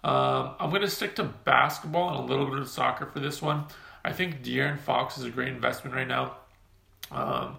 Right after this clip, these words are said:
anybody who D M'd me, like, a couple days ago, I was telling you right away just to buy De'Aaron Fox and flip it once his first game comes back, or once he comes back for his first game. And that is literally, um, how the market went.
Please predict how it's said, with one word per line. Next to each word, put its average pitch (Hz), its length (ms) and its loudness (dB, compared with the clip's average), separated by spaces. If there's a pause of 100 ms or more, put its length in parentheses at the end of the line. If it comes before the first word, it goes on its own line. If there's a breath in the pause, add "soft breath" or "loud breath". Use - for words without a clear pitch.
(380 loud breath)
anybody 170 320 2
who 175 100 2
D 143 220 2
M'd 151 120 0
me, 160 120 0
like, 139 100 -2
a 135 60 -4
couple 143 280 -2
days 127 220 0
ago, 135 160 2
I 127 40 6
was 123 160 -2
telling 131 260 -2
you 123 120 -2
right 120 120 2
away 120 160 0
just 117 220 -6
to 131 40 -8
buy 120 220 2
De'Aaron 120 260 -6
Fox 123 320 -2
and 139 100 -14
flip 135 220 -6
it 135 100 -6
once 127 200 -8
his 127 100 -10
first - 300 -6
game 127 180 -6
comes 131 220 -6
back, 147 320 2 (260 loud breath)
or 139 80 0
once 139 160 0
he - 60 -10
comes 147 180 0
back 135 300 2
for 135 140 0
his - 100 0
first - 260 -4
game. 139 240 -2
And 143 100 -8
that 135 320 2
is 135 220 -2
literally, 131 420 0 (460 loud breath)
um, 117 640 0
how 143 180 2
the 135 100 2
market 135 400 0
went. 147 320 0